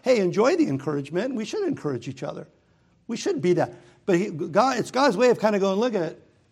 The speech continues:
if I take away everything, if I take away every last single thing, will you still be faithful?" So you gotta kind of continually allow your mind to be brought there, and if it's not brought there,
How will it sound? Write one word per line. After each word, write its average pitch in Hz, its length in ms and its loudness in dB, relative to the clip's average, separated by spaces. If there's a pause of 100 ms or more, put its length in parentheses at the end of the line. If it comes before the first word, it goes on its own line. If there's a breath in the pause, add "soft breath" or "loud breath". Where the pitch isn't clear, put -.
(580)
if 165 140 0
I 302 100 4
take 240 280 4
away 196 220 0
everything, 175 720 0 (380)
if 185 100 -2
I 262 120 4
take 233 260 2
away 208 240 4
every 233 320 4
last 196 480 4
single 185 300 0
thing, 320 320 -4
will 151 120 -4
you 151 180 -6
still 160 200 -10
be 165 160 -8
faithful?" - 500 -14 (1600)
So 208 140 -6
you 202 80 0
gotta 247 240 2
kind 247 220 0
of 151 220 0 (300)
continually 180 840 0 (100)
allow 190 240 0
your 185 160 -2
mind 240 280 -2
to 175 60 -6
be 190 60 -4
brought 285 300 -2
there, 202 80 0
and 208 100 -2
if 170 80 -6
it's 180 160 -8
not 214 220 -6
brought 247 260 0
there, 165 240 0